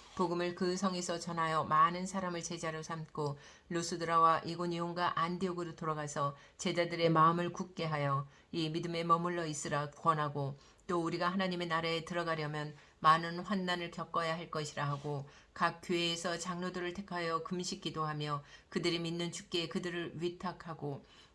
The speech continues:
비시디아 가운데로 나-, 지나서 밤빌리아에 이르러 말씀을 버가에서 전하고, 아달리아로 내려가서 거기서 배 타고 안디옥에 이르니,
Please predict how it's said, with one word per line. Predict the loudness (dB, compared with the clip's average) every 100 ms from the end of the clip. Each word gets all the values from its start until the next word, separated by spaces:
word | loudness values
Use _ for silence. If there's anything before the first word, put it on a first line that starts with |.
| _
비시디아 | -4 -4 -2 0 2 0 -2
가운데로 | -8 -4 -4 -4 -2 0 0
나-, | -2 -4
지나서 | -4 -4 -2 -2 0 0 -2 -16 -8
밤빌리아에 | -4 -2 -2 -2 0 0 0 -2
이르러 | -4 -6 -4 -4 -4 -8 -20 -6
말씀을 | -4 -2 -4 -6 -4
버가에서 | -4 -2 -4 -4 -4
전하고, | -4 -2 -2 0 -2 -2
아달리아로 | -4 -4 -6 -4 -2 -2 -2
내려가서 | -4 -4 -4 -4 -2 -4 -6 -16 -20
거기서 | -6 -4 -2 -4 -4
배 | -8 -4
타고 | -4 -2
안디옥에 | -2 -2 -2 -2 -2 -4
이르니, | -4 -4 -4 -4